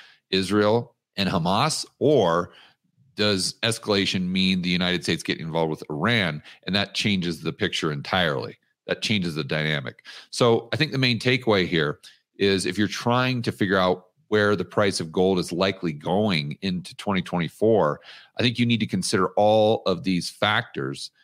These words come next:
and then go through and understand that right now, outside of geopolitical risk, gold would have the tendency to go down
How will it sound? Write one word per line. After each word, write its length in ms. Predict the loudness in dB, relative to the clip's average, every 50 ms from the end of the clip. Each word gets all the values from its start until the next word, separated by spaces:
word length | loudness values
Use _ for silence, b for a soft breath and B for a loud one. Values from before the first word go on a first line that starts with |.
| b b b -4
and 140 | -2 0
then 160 | 0 0 0 0
go 260 | 2 2 4 4 2
through 280 | 2 2 2 2 2
and 100 | 2 0
understand 880 | -2 -4 -4 -4 -4 -4 -4 -2 0 0 2 2 2 0 0 -2 -4 -8 B B B B -4
that 140 | -4 -2 0
right 280 | 2 2 2 2 0 -2
now, 480 | -2 0 2 2 2 2 2 0 -2 _ _ -2
outside 540 | -2 0 0 -2 -2 0 2 2 2 2 0
of 60 | -2
geopolitical 640 | -2 0 0 0 0 -2 -4 -8 -6 -4 -4 -2
risk, 420 | 0 0 -2 -2 -4 -6 -8 -12 -18 b b b b b b b b _ _ _ _ _
gold 340 | 2 4 4 4 4 4 2
would 120 | 2 0
have 160 | 0 0 -2
the 40 | -6
tendency 720 | -8 -6 -6 -4 -4 -6 -8 -8 -6 -4 -4 -4 -6 -8 b b b b -10
to 80 | -6 0
go 220 | 2 2 2 2
down 760 | 0 -4 -2 0 0 2 2 2 0 0 0 -2 -4 -8 -10